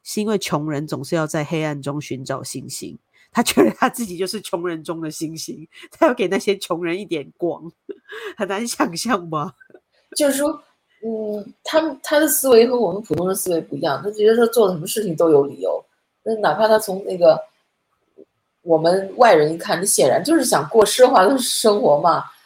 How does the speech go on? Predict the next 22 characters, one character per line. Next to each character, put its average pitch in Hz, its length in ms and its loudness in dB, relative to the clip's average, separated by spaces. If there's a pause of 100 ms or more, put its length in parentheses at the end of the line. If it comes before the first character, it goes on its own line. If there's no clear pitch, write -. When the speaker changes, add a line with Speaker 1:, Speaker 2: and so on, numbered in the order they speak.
(220)
Speaker 2:
呃， 165 240 2
去 185 260 -6
压 185 200 4
榨 175 160 6
民 170 200 -2
脂 180 160 -2
民 151 220 -6
膏 180 220 4
嘛， 156 300 2
但 262 120 2
是 349 60 -2
他 381 300 0 (380)
总 269 280 6
有 254 360 6 (100)
理 190 160 -8
由 170 160 6
给 170 200 0
自 131 180 -6
己 139 440 -8 (160)
圆 156 260 -2
谎。 - 300 0 (220)
<laughs> - 0 -